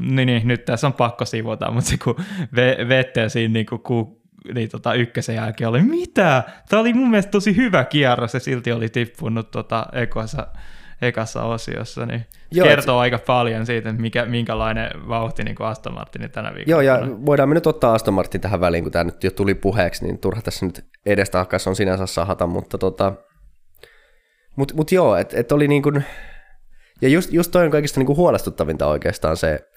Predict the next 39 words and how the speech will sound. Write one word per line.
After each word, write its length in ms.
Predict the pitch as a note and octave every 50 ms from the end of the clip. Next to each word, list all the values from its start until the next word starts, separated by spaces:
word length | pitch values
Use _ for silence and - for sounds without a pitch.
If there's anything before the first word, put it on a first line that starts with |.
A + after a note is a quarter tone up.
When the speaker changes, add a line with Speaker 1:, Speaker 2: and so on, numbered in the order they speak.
| -
Speaker 2:
että 260 | - F2 - _ - -
kun 460 | - F#2 F2 D2+ D#2+ E2+ - _ _ _
kuljettaja 440 | - B2+ B2 A2+ G2+ - - G2 F#2+
on 60 | F#2
sitä 180 | G2 F#2 F2+ F#2
mieltä, 260 | F#2 F2+ E2+ F2 F#2
että 100 | F#2 -
tähän 200 | - C3 C3+ A#2+
meni 120 | A2 G#2+
tosi 260 | F2+ G#2 - G#2+ G2+
hyvin, 260 | A2 G2+ F2 F2 F2 A2 A#2+ - - _ - -
mut 220 | E2 F2 F2+ -
sit 180 | - G2+ F2 -
se, 160 | - G2 - - - - _ _ _ _ _ _ _ _ _ _ _ _ _ _ _ _ _ _ _
niin 340 | - A2 A2 A2 A2 - -
sitä 200 | C3 B2+ B2 B2
on 60 | B2+
sit 100 | B2+ -
vaikea 240 | C3+ C#3 C#3 D3 C#3+
sanoa, 240 | C3+ C#3 C3+ B2+ A#2
että, 160 | A2 - D#2+
että 180 | G2 G#2 - E2+
onko 180 | G2+ G2+ G2+ G2+
siinä 180 | A2 F#2+ F#2
kyse 460 | - G#2+ F#2+ G#2 F#2 F2 - - _ _ _ _ _ -
pelkästä 340 | F#2+ F2 E2 F2 - - F2+
moottoritehosta. 960 | F2 F2+ F#2 F#2 F#2 - - F2 E2 D#2+ - D#2+ D#2 - - - - - D2
En, 180 | E2 F2 F2 -
en 180 | - F2 F2+ F2+
usko 160 | F2 - -
kuitenkaan, 300 | - - F#2+ F2 D#2 D#2+
että 100 | D#2 -
Mersun 300 | E2 D#2+ D#2 - C#2+ D2
moottori 280 | D2+ D2+ D2+ - - -
olisi 140 | D2 - - -
huono, 380 | G#2+ G2 F2+ D#2 C2+ A1+ A#1+ - - - - -
mutta 360 | - - - - B2 B2 B2 B2
Speaker 1:
Mm. 40 |
Speaker 2:
tota, 320 | - E2 - - F2+ F2